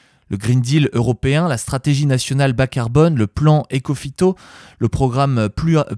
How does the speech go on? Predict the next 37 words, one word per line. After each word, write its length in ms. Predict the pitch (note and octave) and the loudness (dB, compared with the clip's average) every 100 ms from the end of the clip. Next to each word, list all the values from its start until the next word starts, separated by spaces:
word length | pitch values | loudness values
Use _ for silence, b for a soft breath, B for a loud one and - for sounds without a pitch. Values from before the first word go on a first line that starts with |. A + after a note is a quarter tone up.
| - | -4
pluriannuel 800 | E3+ D#3+ D3 C3 C#3 C#3+ C3 G#2 | 0 2 2 2 2 2 0 0
de 180 | A2 | 2
l'énergie, 540 | G2+ G#2 A#2 B2 A2+ E3 | 2 2 0 0 0 -2
le 100 | C3+ | 0
plan 160 | B2+ | 0
national 380 | C#3 C#3+ D3+ C#3+ | 0 0 2 2
d'adaptation 500 | B2 A2+ - A#2+ - | 2 -2 -2 -4 -2
du 80 | C3+ | -4
changement 300 | A2 B2 A#2 | -4 -4 -4
climatique, 520 | - A2+ G#2+ F3+ - B B B - | -6 -6 -4 -6 -8 B B B -12
la 60 | G2+ | -4
planification 600 | C#3+ D#3+ E3 D#3 C#3 E3+ | 0 0 2 2 4 2
écologique 520 | C3+ C3 A#2+ D3+ - | 2 4 4 2 -4
renvoie 320 | B2+ A#2 D3 | -4 -2 0
à 40 | |
de 100 | G#2+ | 0
très 340 | G2+ - - D#3+ | -4 -4 -2 0
nombreux 340 | C#3 G#2+ B2+ | 2 2 2
instruments 420 | A#2+ - A2 G#2+ | 2 -2 -2 0
juridiques 600 | A2+ B2+ C3 G2+ A#2+ - B B B - | 0 0 -4 -4 -6 -10 B B B -4
qui 100 | C3 | -2
existent 380 | A2+ C3+ - | 0 -2 -2
déjà 400 | G2+ B2 A#2 A#2+ b b b - | 2 4 6 2 b b b -10
et 80 | G#2 | -8
qui 160 | - | -2
ont 80 | B2 | -2
pour 160 | G2 G2 | 0 0
but 300 | A2 C#3 - | 0 0 -4
de 80 | F#2+ | -6
se 160 | F#2 G2+ | -4 -2
donner 340 | G2 F#2+ C3+ - | 0 0 -2 -2
de 100 | G#2 | -2
grands 220 | G2 C#3 | 0 2
moyens 400 | C#3 G#2+ G2+ A#2+ B B B | 4 4 2 -2 B B B
et 20 | G#2 | -8
des 200 | G2+ G2+ | -2 0
objectifs, 580 | F#2+ G2 - D3 - | 0 -2 -4 -6 -6